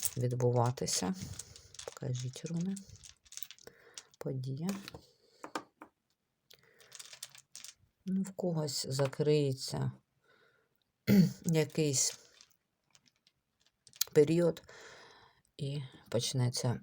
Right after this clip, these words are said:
<clears throat> зовсім новий, гармонійний. Е, для декого з вас можливе створення гармонійних відносин, котрі переростуть в створення сім'ї, чи, знаєте, як легкі відносини без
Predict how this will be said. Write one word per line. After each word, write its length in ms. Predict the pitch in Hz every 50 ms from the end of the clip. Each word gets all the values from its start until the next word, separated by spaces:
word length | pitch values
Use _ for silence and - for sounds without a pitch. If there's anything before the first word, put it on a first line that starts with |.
| -
<clears throat> 120 | _ _ - 247 240 214 185 147 139
зовсім 420 | 147 160 190 190 - - 165 156 156
новий, 360 | 160 156 156 156 165 160 151
гармонійний. 840 | 135 139 135 135 135 135 135 139 147 156 156 151 143 139 135 131 127 - - - - - - - - - - - - - - - - _ -
Е, 280 | 160 156 156 156 151 147 - _ _ _ _ _ _ _ _ _ _ -
для 200 | 151 151 160 170
декого 400 | 165 196 208 202 - 180 165 160
з 60 | 151
вас 280 | 151 156 165 165 160 -
можливе 440 | 147 139 135 143 147 156 151 143 135
створення 840 | 131 - - 135 135 143 147 147 143 139 135 131 131 127 127 131 - - - _ -
гармонійних 1040 | 127 131 135 135 135 135 135 135 135 139 139 139 139 135 131 127 123 - - - -
відносин, 760 | - 127 131 123 120 127 131 151 165 170 - - 139 135
котрі 500 | 131 135 123 127 - 127 120 127 131 135
переростуть 720 | 131 - 127 120 120 120 120 120 120 120 - - 135 131 -
в 40 | -
створення 640 | - - 127 127 131 127 131 127 131 131 127 127 - - - - _ - - - - - - -
сім'ї, 580 | - - - - 151 147 147 147 143 156 165 160
чи, 540 | - - - - - 139 139 135 135 131 131 - _ _ -
знаєте, 420 | 135 156 170 175 165 165 - 139
як 300 | 131 127 127 - - - _ _ _ _ _ _ _ _ _ _ _ _ _ - - - - - - - - - - _
легкі 400 | 147 151 139 127 - - 196 202
відносини 960 | 190 170 151 143 147 147 139 135 131 - - 147 139 135 135 139 139 - - -
без 540 | - 135 135 139 139 131 131 - - - -